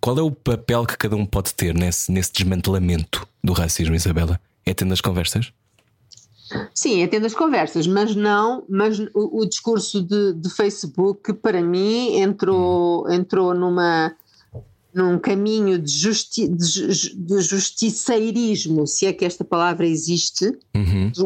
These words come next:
Speaker 2: Os justiceiros de Facebook ah, que estão alerta a qualquer discurso que lhes pareça poli-, politicamente incorreto, também se tor-, também se tornam insuportáveis.
Speaker 1: Uhum.
Speaker 2: Portanto,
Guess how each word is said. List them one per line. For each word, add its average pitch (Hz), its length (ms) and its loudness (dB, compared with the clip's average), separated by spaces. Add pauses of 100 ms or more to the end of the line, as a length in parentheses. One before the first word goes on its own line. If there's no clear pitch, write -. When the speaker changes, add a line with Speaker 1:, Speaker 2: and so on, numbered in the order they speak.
(100)
Speaker 2:
Os 202 100 2
justiceiros 285 920 0
de 180 80 -8
Facebook 175 880 -2 (600)
ah, 190 240 2
que 190 100 -8
estão 233 300 0
alerta 196 960 2
a 185 40 2
qualquer 196 480 0
discurso 196 760 -4
que - 160 -4
lhes 202 180 0
pareça 180 960 0 (160)
poli-, 202 380 0 (160)
politicamente 202 800 0
incorreto, 180 720 0 (240)
também 208 320 2
se 233 160 -8
tor-, 233 160 -2 (120)
também 214 280 2
se 220 120 -10
tornam 214 440 0
insuportáveis. 214 1200 -2 (580)
Speaker 1:
Uhum. 98 260 2
Speaker 2:
Portanto, 175 600 0